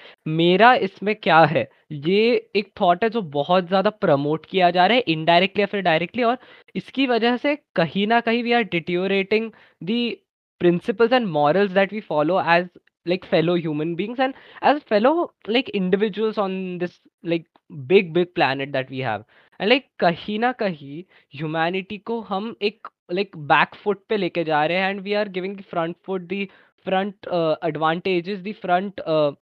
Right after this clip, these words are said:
importance to the, uh, concept of materialistic possessions and somewhat, like, कि, uh, हम कहीं ना कहीं सिर्फ खुद के बारे में सोच रहे हैं इन सारी,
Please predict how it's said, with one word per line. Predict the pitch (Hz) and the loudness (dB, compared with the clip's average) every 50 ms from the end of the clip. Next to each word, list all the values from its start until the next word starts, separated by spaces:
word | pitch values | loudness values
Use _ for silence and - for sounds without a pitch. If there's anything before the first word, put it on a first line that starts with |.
| - 185 175 | -2 0 0
importance | 170 - - 190 196 196 196 196 - 240 208 147 131 - - - _ _ _ _ _ - | 0 -2 0 2 2 2 2 4 6 6 6 6 4 -4 -12 -20 _ _ _ _ _ -4
to | 240 254 262 262 254 247 - - - 196 | -2 0 0 -2 -2 -4 -6 -10 -10 -8
the, | 185 220 233 233 226 226 226 220 208 | -4 -2 -2 -2 -2 0 2 2 4
uh, | 180 165 160 156 151 156 - - - 185 - | 4 6 4 4 2 0 -6 -16 -8 0 2
concept | 175 175 170 175 - 240 226 - - | 4 4 2 2 0 0 0 0 0
of | 233 226 - - | -2 -2 -2 -4
materialistic | 175 160 151 - - 190 190 190 196 190 190 185 - - 196 190 - 175 | -4 -4 -4 -2 -4 -2 0 0 0 0 -2 -4 -4 -6 -8 -6 -6 -4
possessions | 156 160 165 180 - 226 240 233 | -2 -2 -2 -4 -4 -4 0 2
and | 240 247 254 - - - _ _ _ _ - 214 | 2 2 2 0 -8 -20 _ _ _ _ 0 2
somewhat, | 185 190 202 214 233 254 262 | 2 2 2 2 2 2 2
like, | 269 269 269 269 - - | 2 0 0 0 -2 -4
कि, | 254 269 269 269 240 | -4 -2 -2 0 0
uh, | - 196 190 185 180 175 170 - _ _ _ _ _ _ _ _ _ - - | 2 2 4 4 4 2 0 -4 _ _ _ _ _ _ _ _ _ -6 -2
हम | - 196 220 240 | 0 0 0 0
कहीं | - - 185 175 - - 190 202 | 0 0 0 0 0 -2 -4 -2
ना | 208 226 | -2 -2
कहीं | 233 240 226 233 240 254 277 277 | 0 0 0 0 0 -2 -4 -6
सिर्फ | - _ _ _ _ - 269 - _ _ - | -10 _ _ _ _ -6 -6 -6 _ _ -4
खुद | - 180 175 _ - | -2 -2 -2 _ 2
के | 233 226 | 2 4
बारे | 208 196 190 190 | 6 6 4 4
में | 196 196 | 2 -4
सोच | 190 - 185 160 147 - - | -6 -6 -6 -6 -6 -6 -6
रहे | 170 196 | -4 -4
हैं | 208 214 220 226 - _ _ _ _ _ _ - | -2 -2 -4 -6 -10 _ _ _ _ _ _ -4
इन | 196 214 233 220 | -4 -4 -4 -4
सारी, | - - 160 156 151 165 196 202 196 196 | -2 0 2 2 2 0 0 -4 -6 -8